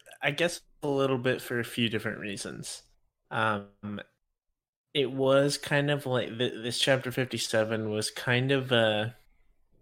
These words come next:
a mix between, like, you know,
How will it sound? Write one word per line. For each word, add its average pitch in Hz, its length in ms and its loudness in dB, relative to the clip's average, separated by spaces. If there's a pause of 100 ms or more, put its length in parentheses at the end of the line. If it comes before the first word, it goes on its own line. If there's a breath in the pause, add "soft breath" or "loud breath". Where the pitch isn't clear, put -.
(100)
a 131 60 2
mix 127 420 2
between, 117 640 0
like, 104 460 -4
you 104 80 -4
know, 101 380 -6